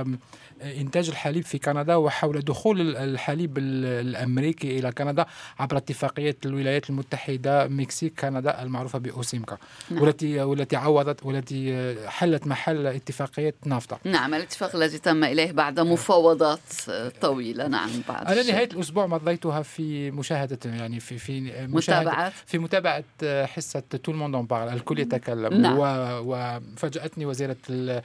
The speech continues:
Speaker 1: الخارجية بتصريحاتها، فمفاجأة يعني حلوة، مش مفاجأة،
Speaker 2: نعم.
Speaker 1: مفاجأة سارة.
Speaker 2: نعم.
Speaker 1: و-، وأثناء هذه الحصة طلبت وزيرة الخارجية الكندية كريستيا فريلاند من الكنديين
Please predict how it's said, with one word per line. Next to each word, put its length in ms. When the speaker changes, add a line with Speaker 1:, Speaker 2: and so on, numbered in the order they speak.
Speaker 1:
الخارجية 500
بتصريحاتها، 880
فمفاجأة 720
يعني 220
حلوة، 280
مش 320
مفاجأة، 680
Speaker 2:
نعم. 260
Speaker 1:
مفاجأة 340
سارة. 300
Speaker 2:
نعم. 120
Speaker 1:
و-، 420
وأثناء 400
هذه 100
الحصة 260
طلبت 360
وزيرة 320
الخارجية 540
الكندية 560
كريستيا 400
فريلاند 460
من 160
الكنديين 680